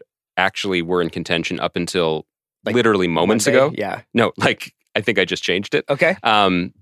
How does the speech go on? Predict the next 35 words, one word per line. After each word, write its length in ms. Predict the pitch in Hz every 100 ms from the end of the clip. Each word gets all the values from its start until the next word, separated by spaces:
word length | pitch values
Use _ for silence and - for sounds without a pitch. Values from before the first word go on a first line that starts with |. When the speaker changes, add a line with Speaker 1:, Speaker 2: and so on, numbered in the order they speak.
| _ -
Speaker 1:
but 160 | 110
I 100 | 98
ultimately 500 | - 107 - 104 95
couldn't 420 | - 110 92 92
commit 300 | - 98 92
to 80 | -
putting 160 | 92 90
on 80 | 90
the 80 |
list 220 | 139 143 -
because 220 | 101 87
they're 180 | 92 87
either 180 | 82 87
not 180 | 82
finished 320 | - 85 78 80
or 40 |
I 40 |
haven't 160 | 73 76
finished 200 | - 71
watching 300 | 78 60 -
Speaker 2:
Well, 120 | 170 180
Speaker 1:
them. 20 |
Speaker 2:
we'll 100 | 196
do, 300 | 202 196 180
we'll 160 | 156
do 120 | 170 175
some 140 | 165
honorable 300 | 131 120 120
mentions, 420 | 117 113 113 104
and 80 | 110
those 160 | 117 117
honorable 280 | 113 101
mentions 380 | 104 92 - 95
can 280 | - 110 95
be 340 | 92 90 90